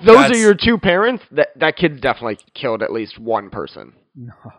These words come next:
Speaker 2: Oh,
Speaker 3: No.
Speaker 2: no. That, that, that poor kid, the daughter, she is probably fucked up. Like
Speaker 3: Rose Bundy?
Speaker 2: Did she keep
Speaker 1: Is that
Speaker 2: the
Speaker 1: her name?
Speaker 2: Bundy?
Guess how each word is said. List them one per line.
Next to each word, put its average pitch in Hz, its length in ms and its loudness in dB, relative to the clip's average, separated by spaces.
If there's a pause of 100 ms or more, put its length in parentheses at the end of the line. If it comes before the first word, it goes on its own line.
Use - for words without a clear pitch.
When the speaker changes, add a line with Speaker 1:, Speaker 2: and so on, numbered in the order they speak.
(160)
Speaker 2:
Oh, 113 280 -8
Speaker 3:
No. - 20 -6
Speaker 2:
no. 113 280 -4
That, 117 220 -8
that, 123 220 -4
that 123 180 -4
poor 123 220 -4
kid, 123 320 -4
the 110 80 -6
daughter, 110 420 -2
she 117 340 -10
is 101 440 -6 (180)
probably 113 400 -6
fucked 95 360 -10
up. 92 260 -12
Like 95 340 -14 (540)
Speaker 3:
Rose 139 280 -8
Bundy? 147 420 -6 (1200)
Speaker 2:
Did 123 100 -16
she 143 100 -8
keep - 160 -10
Speaker 1:
Is 127 60 -10
that 151 120 2
Speaker 2:
the 175 60 -4
Speaker 1:
her 175 100 0
name? 139 240 0
Speaker 2:
Bundy? 202 260 -8